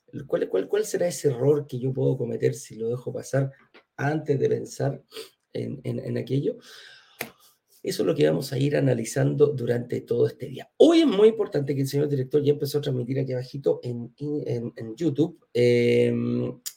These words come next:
el link para inscribirse a nuestro workshop, porque hoy día, hoy día comienza oficialmente nuestro workshop. Tenemos una página de instrucción en la cual puedes ver todavía la que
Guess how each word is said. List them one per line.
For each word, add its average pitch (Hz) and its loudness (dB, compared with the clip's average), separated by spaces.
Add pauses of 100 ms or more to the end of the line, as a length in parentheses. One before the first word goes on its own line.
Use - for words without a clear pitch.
(220)
el 135 0
link 247 -2 (320)
para 127 0
inscribirse 131 -4
a 135 -4
nuestro 147 -2
workshop, 147 2
porque - 2
hoy 254 4
día, 220 4 (360)
hoy 175 0
día 165 2
comienza 151 -2
oficialmente 175 -4 (340)
nuestro 180 0
workshop. 170 2 (400)
Tenemos 139 0
una 117 -2
página 135 -2
de 113 -6
instrucción - -4
en 156 -2
la 135 0
cual 139 -2
puedes 143 2
ver 151 0 (480)
todavía 143 2 (100)
la - -6
que - -8